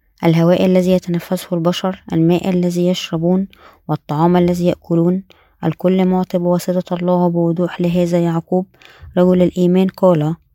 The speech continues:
"الله الذي رعاني منذ وجودي إلى هذا اليوم." تكوين الثامن والأربعون الآية الخامسة عشر. أيضا إلى شعب إسرائيل العنيد، قال إشعياء: "اسمعا أيتها السماوات، واصغي أيتها الأرض،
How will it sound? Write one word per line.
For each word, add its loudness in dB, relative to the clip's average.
"الله 2
الذي 2
رعاني 0
منذ 0
وجودي -2
إلى 0
هذا 0
اليوم." 0
تكوين -2
الثامن -2
والأربعون 0
الآية 0
الخامسة -4
عشر. -8
أيضا 2
إلى 0
شعب -2
إسرائيل -2
العنيد، 2
قال -2
إشعياء: -2
"اسمعا 0
أيتها -2
السماوات، 0
واصغي -2
أيتها -4
الأرض، -2